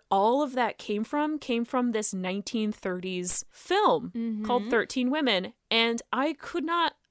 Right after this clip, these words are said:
Speaker 1: I was shocked that I had not heard of this film before. I, I read an article where somebody had mentioned how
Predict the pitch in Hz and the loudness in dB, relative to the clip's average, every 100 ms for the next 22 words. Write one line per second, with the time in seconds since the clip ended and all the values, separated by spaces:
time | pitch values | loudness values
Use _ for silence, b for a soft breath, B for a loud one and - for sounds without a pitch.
0 | - 277 302 294 - 349 330 - - - | -2 0 2 0 0 0 0 -2 -4 -4
1 | 220 240 226 226 254 240 220 - 294 262 | 0 4 4 2 -2 -2 -2 -2 -2 -2
2 | 214 190 - - 208 190 185 180 - _ | -2 -2 -2 0 0 2 2 -2 -12 _
3 | 190 214 - 240 214 170 185 202 202 208 | -6 -4 -2 2 4 4 2 2 2 2
4 | 208 214 262 269 196 190 202 214 214 180 | 0 0 0 2 0 0 2 2 0 0
5 | 175 170 170 - 208 180 175 170 175 196 | 0 0 -2 -2 -2 -2 -4 -6 -4 -6
6 | - 180 - 165 160 | -6 -8 -4 -2 -2